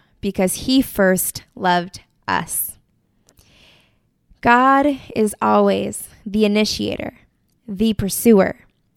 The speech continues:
He's drawing us to himself. It's his love and his mercy that inspires us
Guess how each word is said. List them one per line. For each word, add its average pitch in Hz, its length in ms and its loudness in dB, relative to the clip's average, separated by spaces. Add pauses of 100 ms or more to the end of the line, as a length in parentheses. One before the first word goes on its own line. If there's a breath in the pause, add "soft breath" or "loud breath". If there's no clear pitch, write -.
(220)
He's 208 480 -6
drawing 254 800 2
us - 360 -4
to 226 420 0
himself. - 1040 -8 (1000 soft breath)
It's 247 300 2
his 302 280 4
love 240 540 4
and 214 160 0
his 208 300 0
mercy 196 440 -2
that 190 240 0
inspires 196 840 -2
us 180 340 -14